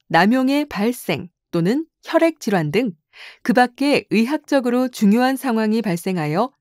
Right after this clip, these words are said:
치료가 필요한 사례인 경우를 말합니다. 의약품 등의 안전에 관한 규칙, 별표 사의 삼, 의약품 등 시판 후 안전관리 기준의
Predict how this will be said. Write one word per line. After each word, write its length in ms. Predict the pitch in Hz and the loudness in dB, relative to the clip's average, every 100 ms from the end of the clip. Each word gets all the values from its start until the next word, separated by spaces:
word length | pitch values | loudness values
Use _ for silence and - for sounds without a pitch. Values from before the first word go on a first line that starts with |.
| _ _ | _ _
치료가 480 | - 330 320 302 311 | 0 2 4 2 0
필요한 460 | - 311 294 294 | 0 0 0 0
사례인 400 | 285 269 240 233 | -2 -2 0 0
경우를 480 | 214 165 147 170 247 | -2 -2 -2 0 0
말합니다. 720 | 151 208 269 254 196 117 101 _ _ _ _ _ _ _ | 0 0 -2 -4 -4 -8 -12 _ _ _ _ _ _ _
의약품 440 | 214 285 - 320 | 2 2 0 0
등의 260 | 285 269 294 | 2 2 2
안전에 440 | 196 175 254 262 | 2 2 0 0
관한 360 | 254 226 226 233 | 0 0 0 -4
규칙, 520 | - 208 - - - _ _ _ _ | -4 -6 -6 -6 -6 _ _ _ _
별표 560 | 202 165 - 240 269 302 | -2 -2 0 -2 -2 -6
사의 580 | - 175 170 180 254 311 | -12 -4 -2 0 0 -2
삼, 320 | - - 262 - _ _ - - - - | -8 -6 -4 -4 _ _ -20 -20 -20 2
의약품 540 | 202 277 294 294 254 | 4 4 0 -2 -2
등 300 | 240 254 269 - | 0 -2 -4 -6
시판 420 | - 311 320 294 | -4 -2 0 0
후 160 | 302 - | 0 0
안전관리 680 | 165 190 285 269 262 262 262 | -2 2 0 2 0 0 -2
기준의 520 | 202 180 175 233 | -4 -2 -2 -2